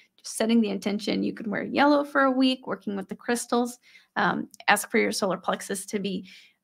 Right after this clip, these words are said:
uh, healed and, and, and worked on in the astral as you sleep. Very powerful.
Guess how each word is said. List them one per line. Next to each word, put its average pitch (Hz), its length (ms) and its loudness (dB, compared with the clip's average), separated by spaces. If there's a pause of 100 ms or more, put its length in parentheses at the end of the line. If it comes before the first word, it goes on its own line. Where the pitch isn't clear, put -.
uh, 165 300 2
healed 220 600 4
and, 190 400 0
and, 196 460 0 (560)
and 196 320 2
worked 214 340 2
on 208 320 4
in 202 160 -2
the 190 140 -2
astral 214 540 0
as - 280 -2
you 196 80 -4
sleep. 233 520 -2 (340)
Very 185 220 4
powerful. - 560 -4